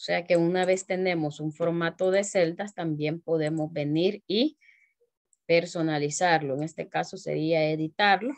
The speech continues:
¿verdad? Y va a quedar este como uno nuevo, porque me quedó también el de años y me ha quedado el de año, ¿verdad? Así es como se trabaja esta opción,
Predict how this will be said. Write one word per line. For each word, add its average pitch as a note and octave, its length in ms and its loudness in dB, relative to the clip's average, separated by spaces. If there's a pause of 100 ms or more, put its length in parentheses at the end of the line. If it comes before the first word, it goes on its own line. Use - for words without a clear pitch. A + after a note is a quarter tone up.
¿verdad? D#3 380 -4 (140)
Y F3 140 -2
va D#3+ 280 0
a E3+ 100 -4
quedar D#3+ 540 0
este G3+ 420 -6
como A3 500 -2 (340)
uno F3 380 0
nuevo, E3+ 560 0
porque D3 260 -10
me D3 180 -6
quedó D3+ 300 -4
también E3+ 440 -4
el F3 160 -4
de G3+ 180 2
años A3 640 0 (100)
y D4 300 0
me E3 180 -2
ha D#3+ 120 -6
quedado E3+ 680 -2
el G3+ 340 2 (500)
de D3+ 180 -2
año, C3 380 -4
¿verdad? D#3 340 -2
Así D#3 200 -4
es D#3+ 100 -8
como E3+ 280 -8
se D#3+ 160 -8
trabaja D3 520 -4
esta D3+ 280 -6
opción, D3+ 600 -6